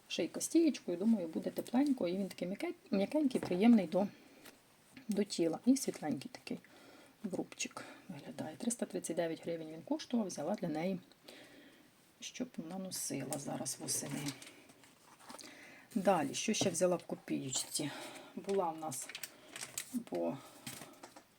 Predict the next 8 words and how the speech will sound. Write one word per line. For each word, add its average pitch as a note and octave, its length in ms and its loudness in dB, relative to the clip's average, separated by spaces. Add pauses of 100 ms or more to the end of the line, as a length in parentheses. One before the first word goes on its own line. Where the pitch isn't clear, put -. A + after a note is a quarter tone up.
(640)
хорошій F3 400 -4
ціні, E3+ 320 -6 (400)
був E3+ 320 -4
представлений D3 680 -2
посуд. - 460 2 (640)
І A#3 120 4
взяла F#3+ 340 2
я E3 240 0